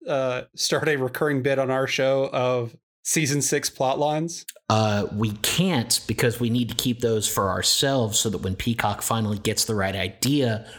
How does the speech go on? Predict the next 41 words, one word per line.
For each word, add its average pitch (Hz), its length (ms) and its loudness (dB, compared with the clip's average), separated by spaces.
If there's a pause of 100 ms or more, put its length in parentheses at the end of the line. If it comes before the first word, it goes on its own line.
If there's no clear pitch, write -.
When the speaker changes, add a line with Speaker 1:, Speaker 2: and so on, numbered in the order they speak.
(120)
Speaker 2:
we 110 100 0
can 92 180 -4
sell 110 800 2
all 90 180 -4
of 92 80 -12
those - 260 -4
ideas. - 600 -6
Come 139 180 2
on, - 160 -4
Judd. 117 220 0
Speaker 1:
Okay, 120 100 2
so, 156 260 -2 (420)
so - 140 0
that's 165 240 2
a, 170 80 4
that 156 300 2
is 131 180 2
definitely 156 480 0
not, 135 540 0 (200)
we'll, 156 200 -4
we'll 143 100 0
start 147 220 0
a 135 120 2
new 147 180 2
bit 131 260 0
called 113 380 -2
Not 139 380 2
Season 127 360 0
six 123 280 -2
Las 123 200 0
Vegas 120 320 0
Ideas, 113 640 -2 (180)
Speaker 2:
<laughs> - 160 -4
Speaker 1:
and 131 120 0
that 135 160 4
is 131 120 0
our 131 140 0
first 135 360 -2 (100)
Not 135 300 -2
Season 127 260 0
six, 123 460 -4